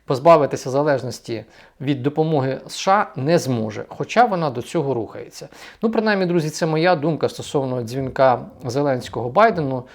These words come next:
що стосується запрошення до нато. А ви напишіть, будь ласка, свою, що ви з цього приводу думаєте.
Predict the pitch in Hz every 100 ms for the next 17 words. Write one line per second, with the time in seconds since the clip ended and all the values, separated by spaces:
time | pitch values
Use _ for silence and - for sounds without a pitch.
0 | - - - - 170 - 143 160 147 135
1 | 135 143 135 143 131 123 123 113 131 170
2 | 262 220 202 - 185 139 139 143 139 143
3 | - 139 113 101 - 190 190 - 147 143
4 | 135 120 120 113 95 87 92 -